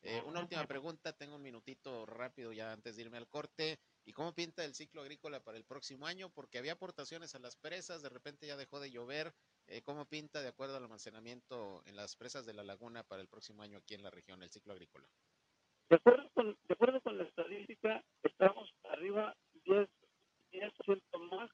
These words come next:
Speaker 2: que el año pasado. Es decir, estaría, si me lo preguntaras en este momento y, y si fuera a tomar la decisión, yo te diría que el argumento que pudiera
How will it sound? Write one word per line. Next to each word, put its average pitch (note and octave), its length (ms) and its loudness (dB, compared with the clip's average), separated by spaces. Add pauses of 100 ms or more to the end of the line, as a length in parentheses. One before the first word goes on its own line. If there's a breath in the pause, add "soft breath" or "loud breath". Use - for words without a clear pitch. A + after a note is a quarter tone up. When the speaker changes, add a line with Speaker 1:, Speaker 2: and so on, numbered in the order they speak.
Speaker 2:
que F3+ 60 -2
el D#3+ 80 0
año F3 240 -4
pasado. C3 420 -6
Es F3 120 -4
decir, G#3 380 2 (960)
estaría, G#3+ 680 12 (200)
si E3+ 100 -8
me E3 140 -8
lo D#3+ 60 -12
preguntaras G#3 580 -4
en F#3+ 60 -12
este G3 180 -6
momento G3 380 -8
y, F3+ 120 -12 (140)
y D#4+ 80 -20
si - 160 -20
fuera F#3+ 140 0
a F#3+ 40 -6
tomar F3 260 -4
la F#3+ 60 -8
decisión, G3 540 0 (140)
yo F3+ 140 2
te - 140 -2
diría F#3+ 400 4
que - 100 -8
el D#3+ 100 -2
argumento F#3 540 0
que F3+ 140 -12
pudiera D#3+ 280 0